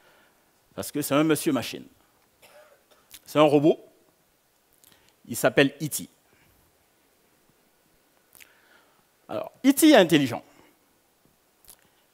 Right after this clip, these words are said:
Il a une capacité d'analyse et de traitement qui est supérieure à nous tous ici rassemblés ce soir. Il a une mémoire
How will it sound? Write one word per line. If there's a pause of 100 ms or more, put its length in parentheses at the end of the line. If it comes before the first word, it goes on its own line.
(260)
Il
a
une
capacité
d'analyse
et
de
traitement (1300)
qui
est
supérieure (320)
à
nous
tous
ici
rassemblés
ce
soir. (3000)
Il
a
une
mémoire